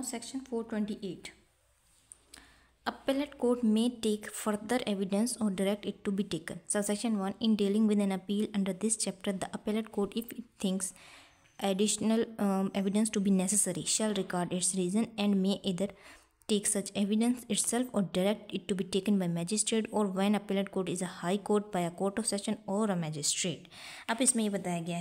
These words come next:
है कि इस सेक्शन में एडिशनल एविडेंस से रिलेटेड है, ये सेक्शन किससे रिलेटेड है,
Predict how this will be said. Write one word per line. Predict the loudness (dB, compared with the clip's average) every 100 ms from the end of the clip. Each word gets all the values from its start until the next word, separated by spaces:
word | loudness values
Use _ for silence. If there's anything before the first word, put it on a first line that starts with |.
| -4
है | -4 -4
कि | -4 -6 -8 -20 _ -2
इस | 0 0
सेक्शन | -2 -2
में | 0 -2 -2
एडिशनल | 0 2 4 4 4
एविडेंस | 2 0 0
से | -2
रिलेटेड | -2 -4 -4
है, | -4
ये | -6
सेक्शन | -8 -8 -6
किससे | -4 -4
रिलेटेड | -2 -4 -4
है, | -6